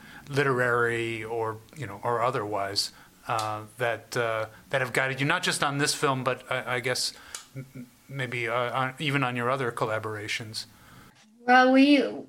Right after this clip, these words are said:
Speaker 2: we were, we were reading a lot about, um,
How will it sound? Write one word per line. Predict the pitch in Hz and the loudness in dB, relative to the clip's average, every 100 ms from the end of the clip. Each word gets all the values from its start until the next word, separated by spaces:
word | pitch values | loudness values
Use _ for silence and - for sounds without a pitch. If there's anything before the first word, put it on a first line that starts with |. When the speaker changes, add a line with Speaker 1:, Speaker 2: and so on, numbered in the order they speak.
| _ | _
Speaker 2:
we | - 202 208 214 320 | -8 -2 2 6 10
were, | 330 226 202 185 | 10 8 4 -2
we | 214 269 | 6 10
were | 277 240 | 10 10
reading | 208 262 220 196 | 8 8 8 8
a | 185 | 8
lot | 190 190 208 | 8 8 6
about, | 190 185 190 - - | 6 8 8 4 -2
um, | 190 185 180 180 | 2 4 2 0